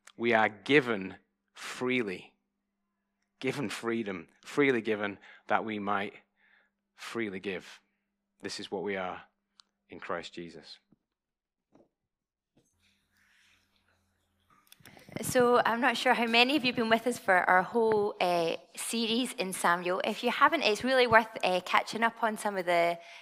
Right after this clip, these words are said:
Speaker 2: um, the, uh, talks and things like that. Are you just checking that you're,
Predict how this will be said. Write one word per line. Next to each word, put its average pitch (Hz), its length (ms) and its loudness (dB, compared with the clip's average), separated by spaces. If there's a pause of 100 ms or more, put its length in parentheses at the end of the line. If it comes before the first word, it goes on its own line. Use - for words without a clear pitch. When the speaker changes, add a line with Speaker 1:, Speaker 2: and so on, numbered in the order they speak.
(140)
Speaker 2:
um, 165 480 -2 (320)
the, 156 300 -4 (260)
uh, 151 260 -6 (200)
talks 233 420 2
and 214 120 -8
things 196 260 -4
like - 140 -2
that. 196 300 2
Are 196 40 -12
you 202 100 -8
just - 260 -8
checking 214 320 -6
that - 160 -10
you're, 202 220 -4